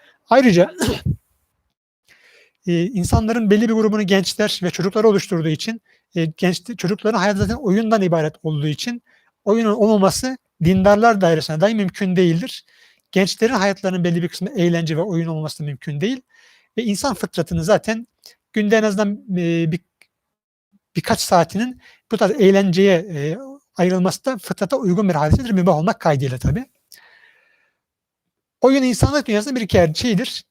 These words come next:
İnkar da edilemez, yok da edilemez. Oyunun ruhu, yani oyunun mantığı,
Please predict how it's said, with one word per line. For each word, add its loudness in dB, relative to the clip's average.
İnkar 2
da 0
edilemez, -2
yok 0
da 2
edilemez. -4
Oyunun -2
ruhu, 2
yani -8
oyunun 0
mantığı, -4